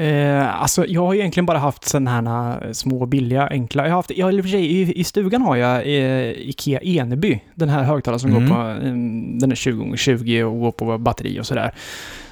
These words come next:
Speaker 1: Det låter väl helt okej för det pris, liksom. Ehm, men innan i köket så hade jag ju Ikea, eh, Sonos Symfonisk.
Speaker 2: Ja, just det.
Speaker 1: Eh,
Speaker 2: Just det.
Speaker 1: och den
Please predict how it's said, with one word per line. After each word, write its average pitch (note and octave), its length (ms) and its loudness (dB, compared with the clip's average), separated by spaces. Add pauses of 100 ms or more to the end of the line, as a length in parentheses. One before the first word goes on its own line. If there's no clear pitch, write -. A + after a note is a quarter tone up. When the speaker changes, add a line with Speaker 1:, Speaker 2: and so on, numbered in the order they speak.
(100)
Speaker 1:
Det E3+ 80 2
låter F#3 180 4
väl C3 100 2
helt A#2+ 280 0
okej C3 220 -2
för A#2+ 120 -4
det A2+ 80 -4
pris, C#3+ 380 0
liksom. B2+ 420 0 (120)
Ehm, B2 680 0
men C3+ 360 4
innan D#3 360 2
i G#3 60 2
köket A#2 360 0
så C3 100 0
hade B2 220 2
jag A#2+ 140 2
ju A#2 300 2
Ikea, A2+ 920 -2 (320)
eh, G#2+ 40 -6
Sonos C3 840 -2 (100)
Symfonisk. C#3 800 2
Speaker 2:
Ja, F#2 80 0
just D3+ 260 2
det. A2+ 420 2
Speaker 1:
Eh, A#2 80 2
Speaker 2:
Just F#3+ 220 2
det. - 60 -4 (440)
Speaker 1:
och B2+ 220 4
den G#3+ 380 2